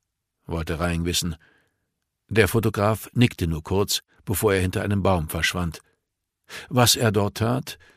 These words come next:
war deutlich zu hören, auch wenn die Magenkrämpfe vom Baumstamm gedämpft wurden. Reying hob die Plane hoch und machte eine einladende Geste mit der Hand.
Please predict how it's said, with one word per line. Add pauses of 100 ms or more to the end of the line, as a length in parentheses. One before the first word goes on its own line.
(300)
war
deutlich
zu
hören, (420)
auch
wenn
die
Magenkrämpfe
vom
Baumstamm
gedämpft
wurden. (1080)
Reying
hob
die
Plane
hoch
und
machte
eine
einladende
Geste
mit
der
Hand.